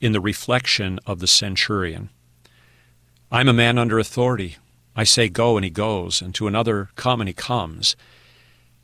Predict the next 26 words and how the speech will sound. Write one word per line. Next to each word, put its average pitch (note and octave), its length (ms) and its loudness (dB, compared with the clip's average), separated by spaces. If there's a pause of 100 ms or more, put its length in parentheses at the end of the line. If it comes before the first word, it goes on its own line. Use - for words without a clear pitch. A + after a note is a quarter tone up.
(120)
Oh, G#2+ 160 4
I G2+ 80 4
have F#2 100 -2
not G#2+ 180 -4
found G2 240 -2
such - 240 -2
great G#2+ 220 0
faith, G2 420 -4 (160)
not G#2+ 160 0
even A2+ 220 0
in G2 160 -2
Israel," G2 420 0
Jesus E2+ 400 -4
says. F#2 400 -2 (800)
Because A2+ 480 2 (500)
the G#2+ 420 2
centurion's A#2+ 640 2
faith A#2 420 -2
was G#2 260 0
singularly G#2 680 2
focused - 720 0 (560)
upon G2+ 280 -2
Christ's - 520 0
word. G2 440 -4
And A2+ 200 2 (680)
for B2+ 400 4